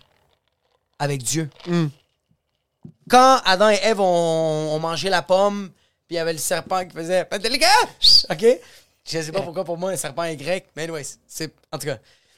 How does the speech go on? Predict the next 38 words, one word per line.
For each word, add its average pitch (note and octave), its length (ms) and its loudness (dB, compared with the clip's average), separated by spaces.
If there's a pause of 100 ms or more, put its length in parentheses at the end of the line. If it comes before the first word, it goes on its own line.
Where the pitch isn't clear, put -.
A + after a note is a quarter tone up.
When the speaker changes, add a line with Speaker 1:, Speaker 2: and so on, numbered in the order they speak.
(340)
Speaker 1:
Euh, D#3 720 -2
il F3+ 80 0
y - 20 4
a - 20 4
eu A3 100 -2
Caïn G3+ 260 2
et A3+ 40 4
Abel, G3+ 300 4
les F#3+ 140 -2
autres F#3+ 140 -4
ils - 20 -2
ont F3 60 -6
fait F3+ 100 -4
des D#3+ 100 -4
kids, A3+ 320 0 (400)
et, E3+ 240 0
euh, D#3+ 380 0
Dieu, G#3+ 260 0
son G3+ 140 -2
préféré, G3 320 0
c'était - 180 0
Abel. D#3+ 360 2 (380)
Puis - 100 -20
Caïn, F#3+ 240 2
ça G3+ 120 0
lui E3 60 -4
faisait D#3+ 220 -4
chier. B3 360 -4 (340)
Puis G3 140 -4
Dieu, C4 160 0
il C4+ 60 6
a A3 80 4
juste A3+ 180 0
dit B3 80 4
à, G#3+ 220 6
à F#3+ 80 4
Caïn, « F#3+ 400 0
Yo, A#3 340 6